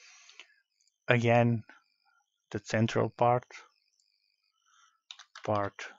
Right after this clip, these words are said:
five. Unlit texture,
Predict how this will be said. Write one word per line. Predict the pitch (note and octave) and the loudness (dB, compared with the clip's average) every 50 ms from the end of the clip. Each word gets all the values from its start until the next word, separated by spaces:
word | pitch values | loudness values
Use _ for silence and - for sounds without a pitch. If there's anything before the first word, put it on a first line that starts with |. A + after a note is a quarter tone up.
| - - | -20 -20
five. | - - - - G#2+ A2 A#2 B2+ B2+ - - - - _ _ _ _ _ _ _ _ _ _ _ _ _ _ _ _ _ _ _ _ _ _ _ _ _ _ _ _ _ _ _ _ _ _ _ - | -20 -10 0 2 4 4 4 2 -2 -6 -10 -20 -20 _ _ _ _ _ _ _ _ _ _ _ _ _ _ _ _ _ _ _ _ _ _ _ _ _ _ _ _ _ _ _ _ _ _ _ 2
Unlit | B2 B2+ B2+ C#3 C#3+ C#3+ D3+ D3 - - - - | 6 6 6 6 6 2 2 0 -2 -8 -14 -4
texture, | - C3+ B2 - - _ - - C3 A#2 A2+ A2+ | -2 -2 -2 -2 -8 _ -2 0 2 2 2 0